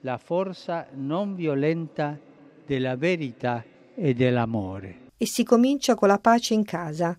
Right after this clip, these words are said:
Speaker 1: Giustizia e pace a casa, fra noi. Si incomincia a casa e poi si va avanti a tutta l'umanità, ma dobbiamo incominciare a casa.
Speaker 2: Poi l'invocazione a Maria perché il Vangelo della fraternità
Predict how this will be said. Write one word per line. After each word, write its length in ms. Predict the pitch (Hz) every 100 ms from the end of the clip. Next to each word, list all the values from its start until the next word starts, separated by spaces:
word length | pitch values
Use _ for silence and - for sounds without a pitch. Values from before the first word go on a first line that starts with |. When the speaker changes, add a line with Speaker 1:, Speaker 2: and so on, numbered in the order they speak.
| _
Speaker 1:
Giustizia 880 | 160 151 - 220 254 - 277 277
e 120 | 165 151
pace 540 | 170 202 - 208 226 - - - -
a 100 | 208
casa, 420 | 113 110 - 113 - - -
fra 260 | - 190
noi. 340 | 185 135 110 101 - _ _ _ _ - _ _
Si 160 | - 165
incomincia 420 | 160 165 202 269
a 60 |
casa 320 | 240 240 - 254
e 40 |
poi 200 | - 180
si 120 | -
va 80 | 139
avanti 560 | 127 147 160 120 120 110 - - -
a 100 | 165
tutta 280 | 175 165 151
l'umanità, 640 | 143 131 131 127 147 147 - - - - -
ma 160 | 143
dobbiamo 400 | 143 143 147 175
incominciare 540 | 233 226 196 151 175 202
a 80 | 196
casa. 480 | 147 151 - 101 - - -
Speaker 2:
Poi 220 | 226 240
l'invocazione 680 | 254 240 208 202 202 220 208
a 60 |
Maria 400 | 202 202 185 160
perché 260 | 160 165 -
il 80 | 170
Vangelo 400 | 180 175 202 196
della 220 | 175 170
fraternità 680 | - 170 165 175 180 208